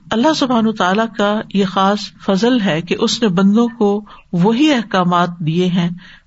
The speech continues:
جن کے ادا کرنے کی ان کے اندر طاقت ہے۔ اور ان معاملات میں اللہ تعالیٰ نے کوئی تنگی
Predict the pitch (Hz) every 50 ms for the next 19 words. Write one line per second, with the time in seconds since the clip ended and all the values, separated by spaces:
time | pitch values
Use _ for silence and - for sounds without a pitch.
0 | _ _ - 151 165 214 220 220 214 - 220 202 - 214 208 185 185 190 196 190
1 | 202 185 170 170 170 180 180 - - 185 175 - - 185 165 170 170 170 170 165
2 | 156 156 156 180 202 - - - - _ _ _ _ _ _ - 175 160 160 160
3 | - 180 175 175 196 - - 208 190 - - - - _ - - 196 202 185 180
4 | 180 180 185 - - - 220 196 202 190 185 170 165 165 170 165 165 175 175 175
5 | 196 175 170 165 165 170 170 165 165 170 185 180 190 185 180 - 185 180 175 -
6 | 208 208 214 214 214 233 233 233